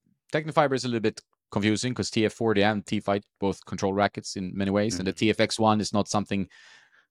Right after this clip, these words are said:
Speaker 1: they've been pushing as much so far, although they have Mute playing with it, and, uh, I think they, they can do, like, a T F X two or whatever. It might be very good. No idea. Uh, but I, I like fewer rackets. I think Head have, have way too many. I've said that in many w-, videos, I, I assume, right? It's just like,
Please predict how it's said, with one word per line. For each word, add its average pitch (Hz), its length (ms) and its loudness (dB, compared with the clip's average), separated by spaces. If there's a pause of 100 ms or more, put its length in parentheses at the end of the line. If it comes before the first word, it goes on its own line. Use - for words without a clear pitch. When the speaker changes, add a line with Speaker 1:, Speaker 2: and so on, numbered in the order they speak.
Speaker 1:
they've 107 140 4
been 104 140 2
pushing 120 340 0
as 117 140 0
much 120 160 0
so 117 200 0
far, 110 380 4
although 98 140 2
they 90 100 0
have 92 120 2
Mute 95 500 0
playing 92 260 -2
with 90 180 0
it, 90 220 -4
and, 85 260 -4
uh, 82 280 -6
I 95 120 -2
think 127 220 -2
they, 107 240 0
they 101 160 -2
can 113 280 -4
do, 104 160 -2
like, 95 180 -2
a 95 60 -4
T 101 200 -2
F 95 100 -4
X - 240 -2
two 113 180 2
or 113 120 6
whatever. 110 280 6
It 117 60 2
might 101 160 2
be 92 100 0
very 90 200 2
good. 117 280 2 (200)
No 98 180 2
idea. 95 320 4 (580)
Uh, 98 300 -4
but 110 140 4
I, 123 260 2
I - 40 2
like 143 180 2
fewer 135 240 0
rackets. 101 520 -2
I 92 80 -6
think 101 140 -10
Head 110 140 2
have, 98 180 -2 (140)
have 95 140 -4
way 98 160 -2
too 101 120 -8
many. 95 240 0
I've 90 140 0
said 95 140 2
that 87 160 2
in 85 80 -4
many 87 200 -2
w-, 87 140 -6 (140)
videos, 92 300 2
I, 82 140 2
I - 100 -4
assume, 92 360 2
right? 87 180 2
It's - 180 -4
just - 220 -6
like, 80 160 -2